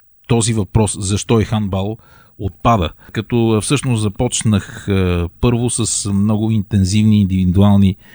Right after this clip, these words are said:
занимания по джудо. В ръгби като контактен спорт има също и доста елементи от, а, джудо и борба. Но, а, това, което казвам днес на децата ми, които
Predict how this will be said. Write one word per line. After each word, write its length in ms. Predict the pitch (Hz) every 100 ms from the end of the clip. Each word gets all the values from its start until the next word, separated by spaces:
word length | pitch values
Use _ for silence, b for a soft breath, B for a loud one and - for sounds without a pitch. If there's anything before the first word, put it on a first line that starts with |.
| B
занимания 600 | 95 101 98 104 107 92
по 180 | - 92
джудо. 320 | 87 117 76 - B B B B
В 180 | 90 87 - - - -
ръгби 420 | 101 120 110 120 - -
като 180 | - 95
контактен 540 | 92 90 - 104 - 90
спорт 300 | - 110 110
има 180 | 107 98
също 320 | - 104 -
и 100 | 98
доста 420 | 90 101 - - 101
елементи 680 | 104 92 90 101 104 98 90
от, 260 | 85 -
а, 160 | 92 90
джудо 340 | 87 117 101
и 80 | 92
борба. 360 | 85 85 90 98 B B B B B
Но, 340 | 127 123 123 117
а, 220 | 117 110 113 104
това, 160 | - 139
което 440 | 139 135 131 117 - _ _ _
казвам 340 | 135 117 117
днес 260 | 98 120 120
на 100 | 120
децата 400 | 101 - 123 120
ми, 120 | 107
които 520 | 92 107 98 101 98